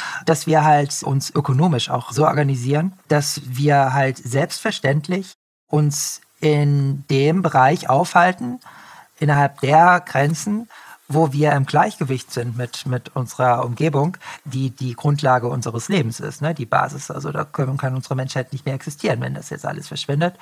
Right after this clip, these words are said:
was wir zerstört haben, ja, am Planeten. Äh, aber die zweite Veränderung, die ist noch viel interessanter, finde ich, weil die ist auch bei ganz, ganz vielen Sachen kannst du die beobachten, sowohl bei dir selbst, beim eigenen Leben, als auch jetzt im Großen, im Politischen.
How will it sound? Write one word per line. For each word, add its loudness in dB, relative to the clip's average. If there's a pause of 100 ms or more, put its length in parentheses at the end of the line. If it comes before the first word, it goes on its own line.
(340)
was -8
wir 0
zerstört -4
haben, 2
ja, 2
am -2
Planeten. 2 (720)
Äh, 8
aber 6
die 0
zweite 2
Veränderung, -2 (160)
die 0
ist -6
noch -2
viel -2
interessanter, -2
finde -6
ich, -8
weil 2
die -2
ist -4
auch 2
bei 0
ganz, -2
ganz 2
vielen 0
Sachen 0
kannst -4
du -10
die -6
beobachten, -4
sowohl -2 (300)
bei 0
dir 0
selbst, -2
beim 0
eigenen 0
Leben, -2 (640)
als 2
auch 4
jetzt -4
im -2
Großen, -4
im -4
Politischen. -6